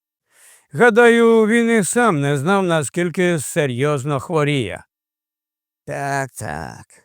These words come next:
Джим завжди виглядав здоровим", — сказав містер Коуст, простягаючи мені склянку.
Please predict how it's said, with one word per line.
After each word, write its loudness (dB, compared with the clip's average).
Джим 0
завжди 2
виглядав 4
здоровим", — 0
сказав -4
містер -4
Коуст, -2
простягаючи -2
мені -2
склянку. -6